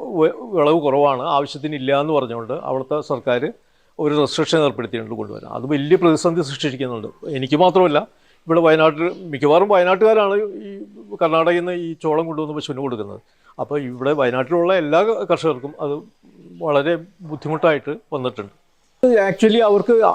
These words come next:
ഈ കർഷകർക്ക് ഇത് ഇഷ്ടമല്ല. ഈ അവർക്ക് ഈ ചോ-, പുല്ലായിട്ട് കൊടുക്കുന്നതാണ് ഇഷ്ടം. കാര്യം എന്താണെന്ന് വെച്ചാൽ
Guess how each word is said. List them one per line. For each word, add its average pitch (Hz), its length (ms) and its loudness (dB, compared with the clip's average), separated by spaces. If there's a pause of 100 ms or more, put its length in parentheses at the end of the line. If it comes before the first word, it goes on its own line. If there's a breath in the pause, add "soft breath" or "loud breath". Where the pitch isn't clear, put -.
(120)
ഈ 175 120 2
കർഷകർക്ക് 233 440 4
ഇത് 240 120 4
ഇഷ്ടമല്ല. 156 380 4 (800)
ഈ 165 40 4 (360)
അവർക്ക് 185 260 4 (100)
ഈ 220 40 -4 (120)
ചോ-, 214 140 4 (160)
പുല്ലായിട്ട് 214 400 6
കൊടുക്കുന്നതാണ് 165 500 4 (200)
ഇഷ്ടം. - 200 -2 (280)
കാര്യം 143 200 0
എന്താണെന്ന് 180 220 -2
വെച്ചാൽ 190 160 0